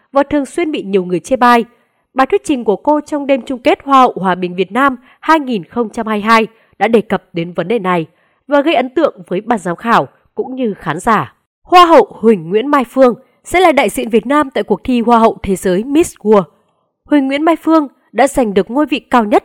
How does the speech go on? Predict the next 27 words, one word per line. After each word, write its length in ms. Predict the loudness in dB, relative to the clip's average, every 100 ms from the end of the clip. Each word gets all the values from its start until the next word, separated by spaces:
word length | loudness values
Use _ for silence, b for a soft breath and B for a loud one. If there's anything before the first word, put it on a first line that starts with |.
| _
trong 220 | -10 -2
đêm 140 | -2 -2
chung 160 | -6
kết 240 | -2 -2 0
Miss 300 | -4 -4 -4
World 220 | 0 0
Việt 200 | 0 -2
Nam 260 | 0 0 -2 b b
hai 200 | 0 2
nghìn 240 | 0 -4
không 260 | -2 -4 -2
trăm 180 | -2
hai 100 | -2
mươi 40 | -2
hai 260 | 2 2 0 b b
diễn 240 | -4 -4 0
ra 200 | 2 2
hồi 260 | 0 -6
tháng 140 | -6 -8
tám. 380 | -4 -4 -6 -16 _ _ _ _ _ _
Tuy 100 | -4
nhiên, 280 | 2 2 0 _ _ _
đến 180 | 2 2
thời 140 | 4 0
điểm 160 | 0
hiện 160 | 0 2
tại, 240 | 2 2